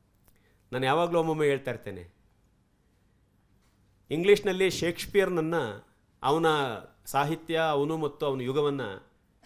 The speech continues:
ಶೇಕ್ಸ್‌ಪಿಯರಿಯನ್ ಲ್ಯಾಂಡ್ ಅಂತ ಕರೀತಾರಂತೆ, ಅದು ಅವನ ಯುಗ ಅನ್ನುವ ಹಾಗೆ. ಅಂಥದ್ದಿದ್ರೆ ನಮ್ಮ ಕನ್ನಡದಲ್ಲಿ ಕುವೆಂಪು ಯುಗ,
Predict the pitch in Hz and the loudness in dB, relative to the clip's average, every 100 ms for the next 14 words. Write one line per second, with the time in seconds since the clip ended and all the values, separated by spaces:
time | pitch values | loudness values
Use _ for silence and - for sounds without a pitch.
0 | - _ - 160 190 - - 196 190 180 | -20 _ -8 -2 -2 -2 -2 0 2 2
1 | 175 131 120 143 151 143 127 147 113 - | 0 0 0 2 0 -2 -4 -8 -8 -8
2 | 95 87 - _ _ _ _ _ _ 120 | -12 -14 -20 _ _ _ _ _ _ -2
3 | 139 123 110 123 139 127 113 107 95 90 | 0 0 -4 -2 0 0 -2 -6 -8 -10
4 | 98 90 85 _ _ _ _ _ _ _ | -14 -14 -18 _ _ _ _ _ _ _
5 | _ - 147 180 214 160 175 175 226 180 | _ -6 -4 0 0 0 -2 4 6 6
6 | 139 147 - _ 131 151 151 160 190 185 | 2 -2 -14 _ -8 -4 -2 2 2 4
7 | 143 - 156 190 196 202 185 156 143 | 2 0 2 2 2 2 4 4 4